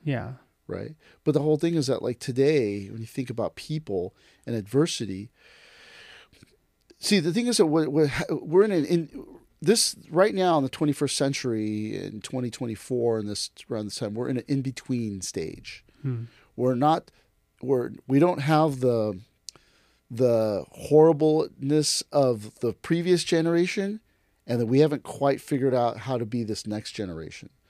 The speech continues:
Speaker 2: So the th-, thing with, which maybe you could talk about in, from a Greek standpoint is that we're gonna have to introduce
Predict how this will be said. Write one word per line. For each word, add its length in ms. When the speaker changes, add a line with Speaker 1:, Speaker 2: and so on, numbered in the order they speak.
Speaker 2:
So 480
the 100
th-, 240
thing 240
with, 320
which 540
maybe 220
you 160
could 220
talk 260
about 400
in, 320
from 200
a 60
Greek 260
standpoint 540
is 100
that 260
we're 180
gonna 180
have 200
to 120
introduce 600